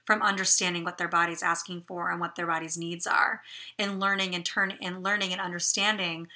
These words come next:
where they might fall on their hunger and fullness scale. So saying to someone, "Just listen to your body,"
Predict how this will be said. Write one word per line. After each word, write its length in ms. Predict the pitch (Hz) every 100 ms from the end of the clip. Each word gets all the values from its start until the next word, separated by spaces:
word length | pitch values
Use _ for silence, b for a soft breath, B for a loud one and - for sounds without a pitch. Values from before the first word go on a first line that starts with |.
| B B B
where 280 | - 196 202
they 160 | 202 185
might 240 | 180 180
fall 520 | - 214 202 190 170
on 200 | - 180
their 140 | 180 175
hunger 540 | - 196 180 175 170
and 180 | 180 175
fullness 380 | - 180 170 165
scale. 420 | - 175 160 -
So 220 | - 226
saying 340 | 220 262 269 294
to 80 |
someone, 540 | 254 - 180 170 160 165
"Just 180 | 185 208
listen 240 | 185 180
to 120 | -
your 100 | 170
body," 500 | 160 151 - 196 226